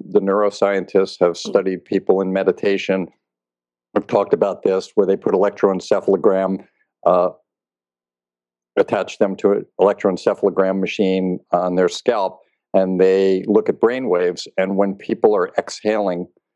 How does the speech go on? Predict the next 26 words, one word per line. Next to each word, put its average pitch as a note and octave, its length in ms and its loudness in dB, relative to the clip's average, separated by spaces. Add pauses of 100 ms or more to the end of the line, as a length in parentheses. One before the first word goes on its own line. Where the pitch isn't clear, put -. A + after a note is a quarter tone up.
(240)
uh, F2 300 0
that's G#2+ 220 0
when G2 140 -2
they G2 120 0
go F#2+ 220 0
into F#2+ 560 0 (220)
more F#2+ 240 2
states - 440 -4
of G2 120 -8
calmness F#2+ 500 -2
and F2+ 140 -2
meditation. F2+ 680 0 (420)
And F#2+ 300 -2
one G#2 180 2
of G2 100 0
the G2 320 2 (380)
easiest G#2 520 0
ways G2 340 4
to - 160 2
exhale F#2 720 0
is F2+ 260 0 (100)
to F2+ 320 0
sing G#2 760 -4
or - 100 2
speak G2 560 -4 (220)
or E2+ 220 0